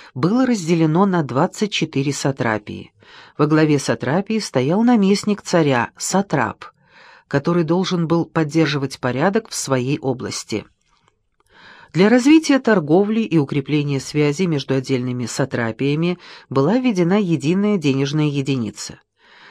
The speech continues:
Большое внимание уделялось строительству дорог и развитию службы связи.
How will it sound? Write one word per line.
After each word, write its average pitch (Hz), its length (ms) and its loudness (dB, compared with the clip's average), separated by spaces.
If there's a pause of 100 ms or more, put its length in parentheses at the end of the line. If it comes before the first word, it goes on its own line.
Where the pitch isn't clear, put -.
Большое 240 440 2
внимание 240 500 2
уделялось 214 500 0
строительству 175 760 -2
дорог 143 440 0
и 220 40 2
развитию 165 640 0
службы 139 500 -4
связи. 113 640 -4